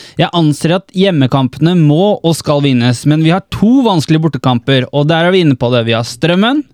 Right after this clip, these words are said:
borte, som slo Arendal nå. Eh, og Egersund, som har nå liksom blitt, eh, fra tidligere vært et vårlag til å klare å bli et høstlag og kommer bakfra. De har fem poeng.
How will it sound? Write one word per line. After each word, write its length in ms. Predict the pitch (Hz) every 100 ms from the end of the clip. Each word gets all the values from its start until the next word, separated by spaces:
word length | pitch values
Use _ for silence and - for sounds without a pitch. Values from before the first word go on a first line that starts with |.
| _
borte, 400 | 175 - 180 214
som 120 | 160 156
slo 160 | 156
Arendal 420 | 147 135 131 131 139
nå. 220 | 180 269 - - - - - _ 156
Eh, 480 | 160 165 170 165 - -
og 140 | 175 180
Egersund, 540 | 170 180 - 196 247
som 280 | - 185 180
har 320 | 147 160 160
nå 360 | 160 147 139 147
liksom 380 | 151 139 139 143
blitt, 400 | 135 135 - -
eh, 160 | 139 135
fra 240 | 151 143
tidligere 300 | 139 139 123
vært 200 | 135 -
et 140 | 143 120
vårlag 400 | 160 147 151 254 247 -
til 160 | 160 156
å 80 |
klare 320 | 151 175 135 127
å 60 |
bli 80 | 131
et 100 | 123
høstlag 340 | 160 135 131 175
og 160 | 208
kommer 480 | - 160 139 165 170
bakfra. 560 | 147 120 - 139 131 113 -
De 100 | 160
har 80 | 214
fem 200 | 160 131
poeng. 200 | 120